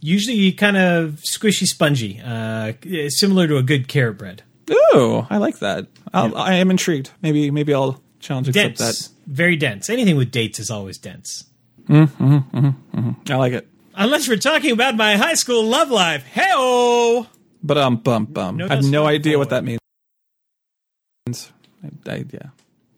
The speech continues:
Speaker 1: As in, I had no dates. That's,
Speaker 2: Oh,
Speaker 1: see, that's
Speaker 2: oh.
Speaker 1: no, no,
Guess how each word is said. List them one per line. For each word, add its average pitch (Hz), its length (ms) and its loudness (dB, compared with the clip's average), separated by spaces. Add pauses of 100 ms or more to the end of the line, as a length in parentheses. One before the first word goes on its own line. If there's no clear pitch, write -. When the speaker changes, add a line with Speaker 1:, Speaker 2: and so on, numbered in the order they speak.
(140)
Speaker 1:
As 160 160 -4
in, 208 100 2
I 196 80 4
had 202 220 2
no 202 100 0
dates. 160 560 -6 (500)
That's, 139 300 -10
Speaker 2:
Oh, 160 1200 0
Speaker 1:
see, 175 60 -14
that's 131 140 -10
Speaker 2:
oh. 127 220 -6
Speaker 1:
no, 165 240 -6
no, 160 300 -8